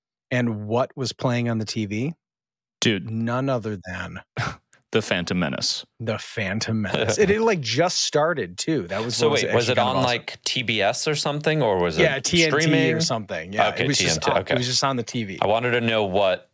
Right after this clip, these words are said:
Speaker 3: if it, like, happened to be on or it was a choice.
Speaker 2: It was someone's choice.
Speaker 1: I didn't get
Speaker 3: 'Cause
Speaker 1: to see
Speaker 3: basketball, basketball or hockey could have been on, and that was, like, next, you know?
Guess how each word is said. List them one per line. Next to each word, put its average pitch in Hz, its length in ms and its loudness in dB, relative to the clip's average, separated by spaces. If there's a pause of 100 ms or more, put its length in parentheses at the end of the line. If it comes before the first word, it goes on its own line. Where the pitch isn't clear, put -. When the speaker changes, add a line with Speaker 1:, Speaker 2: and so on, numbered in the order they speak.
Speaker 3:
if 104 160 -4
it, 92 60 0
like, 82 160 2
happened 90 460 -2
to 90 60 0
be 85 140 0
on 82 240 0
or 78 160 2
it - 60 -2
was 73 180 0
a - 40 -6
choice. - 640 -4 (240)
Speaker 2:
It 113 60 2
was 113 100 2
someone's 147 380 0
choice. 87 380 0
Speaker 1:
I - 100 -2
didn't 135 260 0
get 180 80 0
Speaker 3:
'Cause - 160 2
Speaker 1:
to 139 80 0
see - 0 -
Speaker 3:
basketball, 120 880 0
basketball 101 640 2
or 85 60 2
hockey 92 320 -2
could - 140 -2
have 73 60 -8
been 76 120 0
on, 73 200 0
and 71 120 0
that 73 100 -2
was, - 100 -4
like, 67 140 2
next, - 540 -4
you 85 40 2
know? 85 240 0